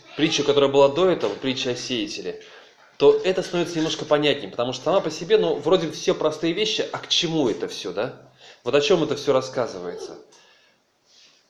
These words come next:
Если предыдущая притча говорила, да, о том, как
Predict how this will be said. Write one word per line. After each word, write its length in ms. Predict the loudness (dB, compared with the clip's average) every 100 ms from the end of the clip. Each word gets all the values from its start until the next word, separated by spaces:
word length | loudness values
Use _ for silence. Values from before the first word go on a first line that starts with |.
| _ _ _ -8
Если 240 | -8 -6
предыдущая 480 | -4 -2 -2 -2 -6
притча 320 | -8 -8 -8
говорила, 500 | -4 -2 -2 -2 -2
да, 160 | -2 -6
о 20 |
том, 220 | -8 -10
как 300 | -8 -10 -10